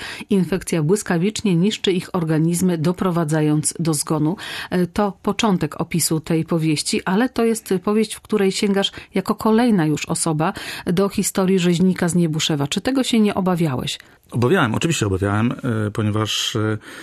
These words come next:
Speaker 2: rzeźnik z Niebuszewa i temat rzeźnika z Niebuszewa, czyli, e, śledztwo wokół sprawy Józefa Cypka jest, e, już tak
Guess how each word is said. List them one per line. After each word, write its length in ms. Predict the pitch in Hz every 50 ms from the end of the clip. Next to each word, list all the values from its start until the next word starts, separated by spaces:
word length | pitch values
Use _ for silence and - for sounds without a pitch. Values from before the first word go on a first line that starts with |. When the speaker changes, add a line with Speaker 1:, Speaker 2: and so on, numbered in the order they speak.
| - - - - -
Speaker 2:
rzeźnik 500 | - 101 113 151 156 147 156 143 127 127 - -
z 140 | - 113 101
Niebuszewa 640 | 120 113 107 113 - - 110 98 95 101 104 110 120 -
i 100 | - 120
temat 360 | - 139 139 135 127 123 - - -
rzeźnika 460 | 120 101 107 98 117 131 127 - 113
z 40 | 98
Niebuszewa, 540 | 117 107 98 101 - - 95 90 104 110 113
czyli, 360 | - - - 110 104 110 107 - - - - - - - -
e, 40 | 123 113 104 104 101 101 101 98 98
śledztwo 880 | - - - - - 120 117 123 - - - - 113 107 107 104 107 107
wokół 420 | 98 107 113 - - 107 101 101
sprawy 460 | 98 - - - 117 113 104 104 107
Józefa 760 | 98 101 95 101 117 - - 110 104 104 101 98 98 98 101 98
Cypka 580 | - - 113 - - - - 104 107 123 147 156 - - - - - - - - - -
jest, 460 | 113 120 127 123 - - - - -
e, 280 | 123 117 117 117 117 113 117 117 - - - - - _ -
już 320 | 120 120 120 - - - - - - - 131 - _
tak 460 | - 165 170 - - - - - -